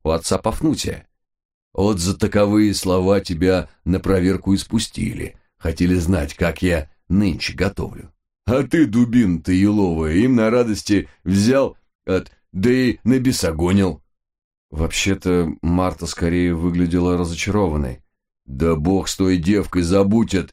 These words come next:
и всё. Ты лучше скажи, от чего тебе в башку-то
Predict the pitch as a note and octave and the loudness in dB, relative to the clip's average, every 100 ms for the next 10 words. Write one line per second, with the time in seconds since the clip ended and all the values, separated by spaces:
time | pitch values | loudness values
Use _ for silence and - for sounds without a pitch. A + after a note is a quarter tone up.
0 | _ F2+ G2+ - E2+ D#2 B1+ - _ _ | _ -2 0 -2 -2 -2 -4 -8 _ _
1 | _ _ D#2+ F2+ F#2 G2+ F#2+ - G2+ F2 | _ _ -2 0 0 -2 -4 -2 -2 0
2 | E2 C#2+ - - E2+ F#2 D#2 E2 C2 - | 0 0 -2 -2 0 0 -2 -4 -2 -2
3 | - - B2+ C3+ - - - | -4 -4 -4 -4 -4 -8 -10